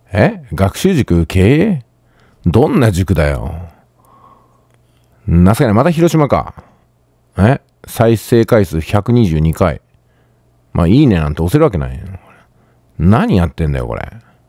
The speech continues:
え？起訴内容を認める。いやー。なんかさっきもね、似たようなニュースあったじゃないですか。え？児童ポルノを制作した事件。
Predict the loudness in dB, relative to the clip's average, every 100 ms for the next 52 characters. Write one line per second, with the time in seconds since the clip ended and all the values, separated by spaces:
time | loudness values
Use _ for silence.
0 | _ _ -6 -2 -2 -4 -12 -2 0 2
1 | 0 0 -2 0 0 0 -2 _ _ _
2 | _ _ _ _ _ _ _ _ -6 -4
3 | -2 -4 -6 -6 -10 -12 _ _ _ _
4 | -20 -20 -6 -4 -2 -2 -2 0 2 4
5 | 2 2 2 0 -2 -6 0 2 2 0
6 | -2 -4 -6 -8 -12 -16 -18 _ _ -2
7 | -2 -4 _ _ _ _ -6 0 0 2
8 | 0 2 0 -2 -4 0 0 0 -4 -8
9 | -4 -4 -4 -6 -8